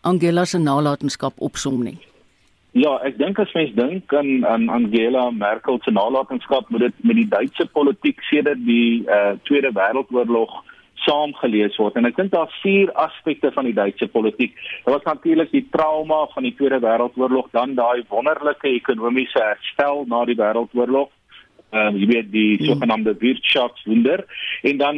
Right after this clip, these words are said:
Speaker 2: hulle het hulle self altyd binne Europa geplaas, ehm, die Duitsers na die Tweede Wêreldoorlog en dan natuurlik die hereniging hier in die negentien negentig's. En in die proses was daar tot dusver of tot die negentien negentig's hoofsaaklik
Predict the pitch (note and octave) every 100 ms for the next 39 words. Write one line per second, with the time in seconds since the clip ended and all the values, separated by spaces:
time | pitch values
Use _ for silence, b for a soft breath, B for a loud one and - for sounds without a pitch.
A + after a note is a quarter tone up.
0 | D3 A#2 C3+ C#3+ C#3 A#2 C3+ D3+ C#3 -
1 | E3+ E3+ - D#3+ F3+ F#3+ A#2+ B2+ C#3 C3
2 | A#2 A2+ A2 A#2 - - - A#2+ B2+ C3+
3 | - - B B B - A2 A2 A2 A2
4 | A2 G2 A2+ G#2 A2 - D3 - A2 A#2+
5 | - B2+ B2 B2 C3 C3 C3+ C#3+ C#3+ B2
6 | A#2+ A#2+ - B2+ B2+ B2+ A#2 B2 C#3 D3
7 | C#3+ A#2+ G2+ G#2 A2 G#2+ G#2+ A#2 G2+ G2+
8 | B2+ B2+ E2+ - - B B B B2+ C3
9 | C3 G3 - G3+ - F#3 E3+ D#3 D3 -
10 | D3 C#3+ C#3+ C#3+ B B _ D3 A2+ B2+
11 | E3+ - D#3+ D#3 C3+ G3+ G#3 F#3 F3 E3+
12 | C#3 C#3+ D3 D3+ - C#3 - - - F#3